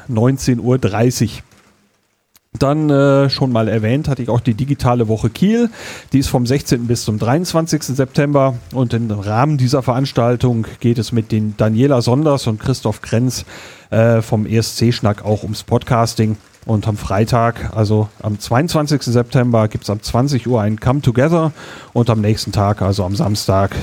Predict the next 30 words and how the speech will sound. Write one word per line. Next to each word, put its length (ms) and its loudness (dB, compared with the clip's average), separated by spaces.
da 280 2
soll 200 0
dann 200 0
tagsüber 640 -2
gepodcastet 880 -2
werden. 320 -12
Äh, 300 4
zum 220 0
vierten 280 -2
Mal 160 -2
treffen 300 -2
sich 200 -2
dann 560 0
im 160 2
September 440 0
auch 180 -4
die 160 -2
Wissenschaftspodcasterinnen. 1500 0
Äh, 360 4
das 280 0
Treffen 320 -2
heißt 220 0
Ganzohr, 560 0
das 180 -2
ist 160 -6
diesmal 380 0
in 300 -2
Innsbruck. 720 0
Und, 420 2
äh, 340 4